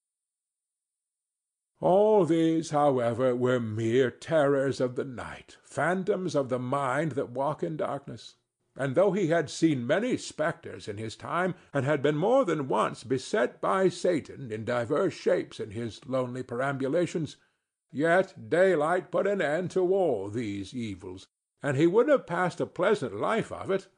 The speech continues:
and in despite of the devil and all his works, if his path had not been crossed by a being that causes more perplexity to mortal man than ghosts, goblins, and the whole race of witches put together, and that was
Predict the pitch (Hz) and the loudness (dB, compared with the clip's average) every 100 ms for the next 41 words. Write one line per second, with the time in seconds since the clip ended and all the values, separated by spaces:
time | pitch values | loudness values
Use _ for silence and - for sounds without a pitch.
0 | _ 139 147 165 165 156 - 220 262 175 | _ -4 -2 0 0 -2 0 0 2 0
1 | 127 123 101 156 123 95 117 95 110 156 | 0 -2 2 2 0 -6 -10 -4 2 2
2 | 120 131 110 101 135 147 - - _ _ | 4 0 -2 -2 -2 -4 -6 -20 _ _
3 | _ 180 220 214 - 247 247 - - 175 | _ 2 4 2 -8 -4 -4 -4 -4 -2
4 | 175 165 131 135 202 180 139 151 147 135 | -2 0 -2 0 -2 -2 -4 -4 -4 -2
5 | 143 147 185 - - 139 135 117 104 165 | 0 2 0 -4 -6 -2 -2 -4 -4 -2
6 | 196 208 202 143 120 - 147 147 135 107 | 0 -2 -2 -4 -4 -2 2 2 0 -4
7 | 98 110 202 226 214 190 180 - 180 - | -4 -2 0 0 0 -2 -2 0 -2 0
8 | 143 143 160 113 117 143 180 156 151 135 | -2 0 -2 -4 -2 0 2 0 -2 -4
9 | 143 151 165 180 113 104 101 95 151 196 | -6 -4 -4 -6 -6 -6 -8 -4 2 4
10 | 190 - - _ - 143 160 165 190 185 | 2 -2 -20 _ -8 -2 0 0 -4 -6
11 | 175 107 107 90 - 208 233 226 175 170 | -6 -8 -6 -6 2 4 6 4 2 2
12 | 202 190 185 117 117 185 214 202 - - | 4 2 -2 0 2 2 0 -6 -4 0
13 | 208 - 147 110 92 - _ _ _ _ | 0 0 -2 -4 -8 -14 _ _ _ _
14 | _ _ - 98 143 180 160 151 156 160 | _ _ -14 -4 0 0 0 2 2 2
15 | 143 135 - | 0 -6 -16